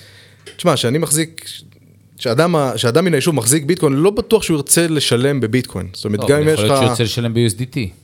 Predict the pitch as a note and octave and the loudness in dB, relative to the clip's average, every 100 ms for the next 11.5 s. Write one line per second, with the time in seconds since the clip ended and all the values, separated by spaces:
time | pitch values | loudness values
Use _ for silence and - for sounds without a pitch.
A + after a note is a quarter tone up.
0 | _ _ _ _ _ G2+ F#2+ - - A2 | _ _ _ _ _ _ -20 -20 -20 -12
1 | A2+ A#2 B2+ D#3+ D3+ A2+ A2+ - _ - | -4 -2 -2 -2 -4 -2 -6 -10 _ -20
2 | _ - - A2+ F#2 F#2+ A2 - - - | _ -4 0 0 0 -4 -4 -6 -16 -20
3 | _ _ _ A2+ A2 C3 D3 C3 A#2 - | _ _ _ -6 0 2 2 0 -2 -4
4 | A2 G#2+ - A2 - F3+ E3+ C3+ A2+ - | -4 -4 -4 -4 0 0 2 0 0 0
5 | D#3 B2 A2 A#2 A2 G2+ A2+ A#2+ B2+ A2+ | 2 2 2 0 0 0 -2 0 0 -2
6 | G2 C3+ D#3+ - F#3 F#3 - - - - | -4 -4 -4 -2 -4 -6 -18 -20 -20 -20
7 | - - _ - G2+ G#2 G2+ G2+ G2+ G2+ | -20 -20 _ -16 -8 -4 -2 -4 -6 -10
8 | G#2+ - G#2+ G#2+ - G#2+ D3+ D#3 D3 C3+ | -12 -10 -4 -2 -2 -2 0 0 -2 -4
9 | A2+ G#2+ G2+ A2 C#3+ D3+ D3+ D3 - - | -6 -6 -4 0 0 0 -4 -8 -14 -20
10 | _ - - G2 G2+ A#2 D3 D3+ A2 G#2 | _ -20 -16 -12 -8 -4 -2 -2 -2 0
11 | B2 B2 A#2+ - | 2 2 -2 -4